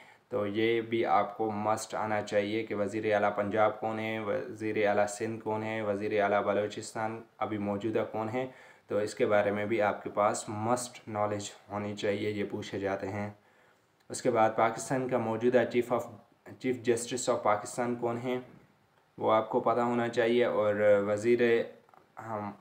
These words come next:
मौसमियात कौन है, वज़ीर ख़ारजा कौन है, वज़ीर तालीम कौन है, तो इसके बारे में भी आपको इल्म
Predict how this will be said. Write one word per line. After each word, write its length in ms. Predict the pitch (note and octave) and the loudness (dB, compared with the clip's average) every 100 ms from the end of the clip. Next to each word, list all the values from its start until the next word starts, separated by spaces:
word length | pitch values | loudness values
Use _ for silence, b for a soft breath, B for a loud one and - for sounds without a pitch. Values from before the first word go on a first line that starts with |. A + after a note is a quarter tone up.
| A2+ | -8
मौसमियात 720 | A2+ A#2+ - B2 B2 A#2 A#2+ | -4 -4 -2 2 4 4 2
कौन 180 | A#2 A#2 | -2 -2
है, 360 | A2+ A2+ A2+ G#2+ G#2+ | -2 -2 -4 -6 -4
वज़ीर 360 | G#2+ G#2+ A2+ G#2+ | -4 -2 -2 -2
ख़ारजा 520 | - G#2+ G#2+ A2 A#2 | 2 2 2 2 0
कौन 240 | A#2 A#2 A2+ | 2 -2 -2
है, 380 | A#2 A#2 A2+ B B B B - | -6 -6 -8 B B B B -6
वज़ीर 380 | A2 G#2 A2+ A2+ A2 A2 G2+ - - | -4 0 0 2 2 2 0 -4 -2
तालीम 360 | G#2+ A2 A#2+ B2 | 0 2 2 0
कौन 240 | A#2+ A2+ | 0 -2
है, 240 | A2+ A#2 A2+ A2+ - | -2 -4 -6 -10 -8
तो 160 | G#2 G#2 - | -2 -2 -2
इसके 260 | - - | -6 -2
बारे 260 | G#2+ G#2 G#2 | 2 2 2
में 180 | G#2 G#2 | -2 0
भी 100 | G2+ | 2
आपको 340 | G2 G2 A#2 | 2 0 -2
इल्म 200 | A#2 A2 | 0 -4